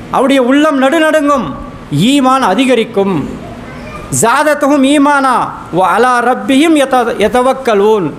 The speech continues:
அவளுடைய, அவர்கள் அல்லாஹ்வை சார்ந்தவர்களாகவே இருப்பார்கள். அல்லாஹ் எவ்வளோ அழகா நமக்கு சொல்லி காட்டுகிறான்.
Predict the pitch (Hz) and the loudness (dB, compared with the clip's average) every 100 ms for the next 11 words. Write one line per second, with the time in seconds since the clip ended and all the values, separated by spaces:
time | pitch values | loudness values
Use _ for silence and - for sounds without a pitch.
0 | - - - 190 247 233 220 208 190 240 | -14 -14 -2 0 2 2 2 0 2 2
1 | 214 214 175 233 262 262 233 - 226 269 | 2 0 0 2 0 0 0 0 0 0
2 | 262 233 220 214 262 240 208 - 190 170 | 2 2 2 2 2 2 0 0 -2 0
3 | 170 160 - - - - - - - - | -2 -4 -8 -16 -18 -18 -18 -18 -8 -2
4 | 220 226 214 226 247 220 247 233 214 196 | 2 2 2 2 0 0 0 0 0 -2
5 | 196 196 226 233 220 208 190 202 285 240 | 0 2 2 2 0 -2 0 0 0 -2